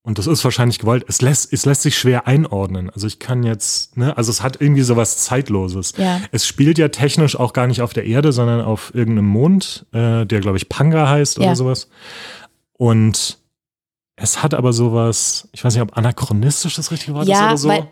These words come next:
Speaker 2: das Interessante ist, ich meine, die haben halt die tolle Technologie, aber Dex fährt halt Fahrrad. Man hört ja kein einziges Mal von Autos oder anderen, äh, Transportmitteln irgendwie.
Speaker 1: Ja,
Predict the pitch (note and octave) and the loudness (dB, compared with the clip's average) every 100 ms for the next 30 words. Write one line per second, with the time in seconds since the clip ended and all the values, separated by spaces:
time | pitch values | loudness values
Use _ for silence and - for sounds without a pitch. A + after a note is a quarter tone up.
0 | - - - G3 G#3+ G#3+ A3+ A#3 C4 B3 | -20 -20 -6 -2 0 2 2 2 2 -2
1 | - - - G3 G3+ G3+ G3+ F#3+ F#3+ G#3 | -4 -10 -6 0 0 0 0 2 2 2
2 | A3+ A3+ A3+ G#3 G3 G3+ G3+ G3+ G3+ F#3+ | 2 2 0 0 0 0 0 0 2 0
3 | F3 F#3+ G#3+ A#3+ _ _ _ _ - F3+ | 0 -2 -2 -6 _ _ _ _ -4 0
4 | F#3+ G3 G3+ - G#3+ G3 A3 F#3 - F#3+ | 2 2 -2 -4 0 0 0 -2 0 0
5 | F#3+ D#3+ D#3 - _ _ _ - F3 F#3+ | 0 -4 -10 -14 _ _ _ -4 0 2
6 | G3 G3+ - G#3+ A#3 B3+ B3 A3 A3 - | 2 0 0 -2 2 0 0 0 0 0
7 | G3+ G#3+ G#3+ A#3 - G3+ F#3+ G3+ G#3 G#3 | 2 2 0 -4 -4 -2 0 0 0 0
8 | G3 F#3+ G3 - F#3+ F#3 F#3+ G#3 G3+ G3 | 2 2 0 -2 -2 -2 0 0 0 0
9 | F#3+ - _ _ _ _ - - - - | -2 -6 _ _ _ _ -20 -20 -18 -10
10 | - G3+ - C4 D#4+ A3+ F3 F#3 F3+ F#3 | 0 0 2 0 2 0 2 0 0 -2
11 | F3 F3+ F3 F3+ _ _ A#2 G2+ | -2 -2 -6 -6 _ _ -4 -4